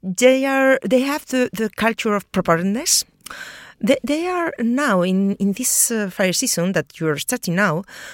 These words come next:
uh, they have a, a very good slogan, something like, uh, "Are you ready for fire?" And, uh, they're very well connecting with communities, but, uh, maybe one of the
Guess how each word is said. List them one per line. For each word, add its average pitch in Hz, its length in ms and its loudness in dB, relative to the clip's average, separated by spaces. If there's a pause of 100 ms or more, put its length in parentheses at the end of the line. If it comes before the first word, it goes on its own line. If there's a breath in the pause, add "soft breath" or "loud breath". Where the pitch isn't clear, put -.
(280 loud breath)
uh, 196 420 2
they 190 160 -2
have 240 320 -2
a, 202 640 0
a 160 360 2
very 190 220 -2
good 202 160 -6
slogan, 185 480 -2 (240)
something 262 380 -4
like, 214 340 -4
uh, 185 280 0 (180)
"Are 180 40 -2
you 247 240 -6
ready 330 160 -14
for - 140 -12
fire?" 320 300 -8 (500)
And, 247 340 2
uh, 247 200 0 (160)
they're 285 480 -4 (100)
very 262 320 -6
well 262 300 -4 (160)
connecting 185 680 -6 (260)
with 196 360 -6
communities, 220 1000 -2 (200)
but, 214 420 0
uh, 175 520 2
maybe 208 360 0
one 196 220 0
of - 180 -12
the 175 320 -4